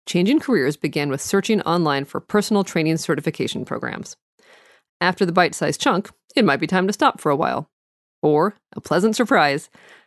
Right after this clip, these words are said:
the gathering momentum may carry you beyond the first chunk. So start small, and chunk by chunk,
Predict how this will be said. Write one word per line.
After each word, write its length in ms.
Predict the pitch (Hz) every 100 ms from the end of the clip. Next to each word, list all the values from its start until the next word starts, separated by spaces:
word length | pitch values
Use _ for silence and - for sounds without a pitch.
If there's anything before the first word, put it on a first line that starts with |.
| -
the 80 | 170
gathering 460 | 151 156 196 226
momentum 500 | 220 220 277 - 147
may 140 | 147 160
carry 380 | - 254 254 170
you 100 | 185
beyond 380 | 196 175 139 180
the 40 |
first 340 | - 143 -
chunk. 320 | - 247 - - _ _ _ _ _ _
So 140 | - -
start 360 | - 180 180
small, 440 | - 156 110 - _ _ _ -
and 160 | 139
chunk 260 | - 208 226
by 140 | 247
chunk, 440 | 247 - 170 -